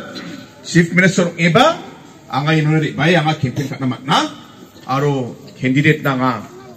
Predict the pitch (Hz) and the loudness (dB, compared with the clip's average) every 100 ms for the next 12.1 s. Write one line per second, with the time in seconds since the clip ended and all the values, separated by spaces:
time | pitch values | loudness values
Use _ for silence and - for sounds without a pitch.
0 | - - 117 117 120 - - 139 131 - | -20 -10 -6 -4 -4 -6 0 0 2 0
1 | 123 120 107 104 - 123 120 98 135 127 | 0 -4 -6 -8 -8 -6 -6 -4 -4 -4
2 | - 151 196 214 240 208 190 185 165 147 | -2 4 6 8 6 4 4 2 2 -2
3 | - 226 208 233 269 - - - - - | 0 2 4 4 2 -6 -18 -20 -20 -20
4 | - 151 165 185 165 160 170 165 165 143 | -4 4 4 4 4 2 4 2 4 4
5 | 147 160 156 143 131 - 175 165 269 339 | 4 2 0 0 0 0 0 2 0 0
6 | - - 143 147 127 147 151 156 127 135 | -8 -2 2 2 0 0 2 2 0 0
7 | 139 170 170 226 269 - - - - - | 2 0 4 2 2 -10 -18 -20 -20 -20
8 | - 135 139 139 135 131 - - - - | -16 -6 -2 -2 -2 -6 -10 -16 -20 -12
9 | - 165 180 196 185 180 160 156 185 233 | -2 0 2 2 4 2 2 2 2 0
10 | 180 165 190 180 175 147 - 175 180 180 | 0 0 2 2 2 0 -2 0 2 0
11 | 175 - 170 202 - - 190 190 214 208 | -2 -6 -6 -6 -8 -8 -6 -4 -4 -6